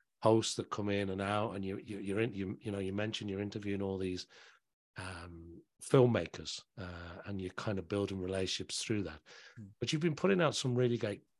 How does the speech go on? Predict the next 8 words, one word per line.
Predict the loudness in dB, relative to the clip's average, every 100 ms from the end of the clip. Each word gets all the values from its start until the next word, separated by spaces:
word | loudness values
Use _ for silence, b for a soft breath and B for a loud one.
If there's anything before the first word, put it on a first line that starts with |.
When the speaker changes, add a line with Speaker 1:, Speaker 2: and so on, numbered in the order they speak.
| _
Speaker 1:
great | -2 -2 -4
content | -2 -2 -2 -4 -4 -2
through | 0 0
the |
Filmmakers | 0 -2 0 -2 -6 -12 -6
Podcast. | -4 -4 -6 -10 -6
And | 2
what, | 4 4